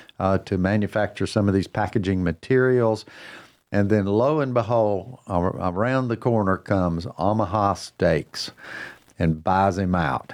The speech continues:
And so Bob is now retired. It's a great, wonderful story, um, and, and a great business success story. But that can happen to any small business if you, if you,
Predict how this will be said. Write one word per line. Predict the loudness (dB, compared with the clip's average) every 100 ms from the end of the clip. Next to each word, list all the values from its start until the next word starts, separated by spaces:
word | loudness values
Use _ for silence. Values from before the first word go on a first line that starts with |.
| -20 _ -12 -2
And | 2 2 2
so | 2 2 2
Bob | 2 0 2 2
is | 0
now | -2 -2 0
retired. | -2 -2 -2 0 0 -2 -6
It's | -12
a | -10
great, | -2 0 0
wonderful | -2 -2 0 -2 -4
story, | -4 0 2 4 2 -2 -10 -20 -20 -20 -6
um, | 2 4 4 0 -6 -16 -20 _ _ -4
and, | 0 0
and | 2 0
a |
great | 0 0 0 -4 0
business | 2 2 0 -2
success | -4 -6 -2 -2 -2
story. | -4 0 2 4 2
But | 0 0
that | -2 -2
can | -4 -2
happen | -2 -2 -2 -4
to | -6 -8 -4 0
any | 2 2 0
small | -2 2 4
business | 4 2 2 2 0 -2 -4 -14 -18 -20 -6
if | 0 0 0
you, | 2 4 4 2 -4 _ _ _ -2
if | -2 2
you, | 2 2